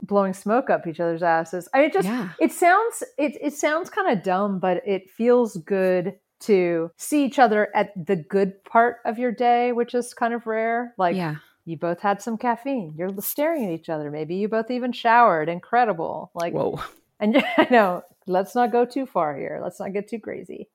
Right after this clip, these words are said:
Speaker 1: But that optimistic kind of, you have to have optimistic conversations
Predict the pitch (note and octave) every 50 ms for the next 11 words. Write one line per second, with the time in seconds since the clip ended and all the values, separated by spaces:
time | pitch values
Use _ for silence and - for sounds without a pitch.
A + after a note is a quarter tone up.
0 | _ _ _ _ _ _ - - - - D4 C#4 C#4+ B3+ C#4 C#4+ - - D4+ C4
1 | A#3 A#3 A#3 A#3 - - A3+ A3 - - - G3 F#3 F#3 F3+ F3 E3+ E3 E3 D#3+
2 | - _ _ _ - B3+ B3+ C#4 F4+ G4+ G4 G4+ A4 F#4 D#4 B3+ - - C4+ B3
3 | B3+ B3+ - B3 - - B3 A3 A3+ A3 - C#4 C#4 - G#3 F#3+